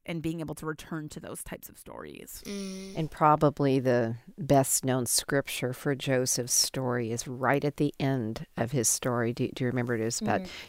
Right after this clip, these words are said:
Speaker 3: you know, "My brothers meant it for"
Speaker 1: Yep. "My brothers meant it for evil, but God meant it for good." Yeah.
Speaker 2: Mm-hmm.
Speaker 3: That creates an arc over
Speaker 1: Mm-hmm.
Speaker 3: all of our lives for the hard, hard things.
Speaker 1: Yeah.
Speaker 2: Would you say it's hard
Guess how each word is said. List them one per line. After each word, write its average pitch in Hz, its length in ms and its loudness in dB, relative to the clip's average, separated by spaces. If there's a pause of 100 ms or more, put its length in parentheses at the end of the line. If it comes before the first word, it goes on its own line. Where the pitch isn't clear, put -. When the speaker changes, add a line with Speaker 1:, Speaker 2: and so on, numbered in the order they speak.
Speaker 3:
you 135 60 6
know, 127 60 6
"My 113 140 2
brothers 143 480 8
meant 123 260 2
it 110 140 0
for" 113 460 0
Speaker 1:
Yep. - 180 0 (140)
"My 180 180 -4
brothers 175 320 -4
meant 180 180 -4
it - 100 -6
for - 160 -6
evil, 151 280 -6
but 156 180 -6
God 160 200 -6
meant 160 160 -8
it - 60 -12
for 175 100 -20
good." 156 380 -8 (240)
Yeah. 123 240 -2
Speaker 2:
Mm-hmm. 190 300 -10 (280)
Speaker 3:
That - 100 -6
creates 160 480 4
an 120 220 2
arc - 480 -2 (480)
over 131 220 4
Speaker 1:
Mm-hmm. - 80 -2
Speaker 3:
all 120 220 4
of 135 120 2
our 110 140 4
lives 107 680 2 (280)
for - 200 -4
the 113 120 0
hard, 110 380 2
hard 104 420 -2
things. - 320 -4
Speaker 1:
Yeah. 139 140 -2 (520)
Speaker 2:
Would 277 220 2
you 359 120 4
say 226 640 2 (140)
it's - 240 0
hard 190 640 4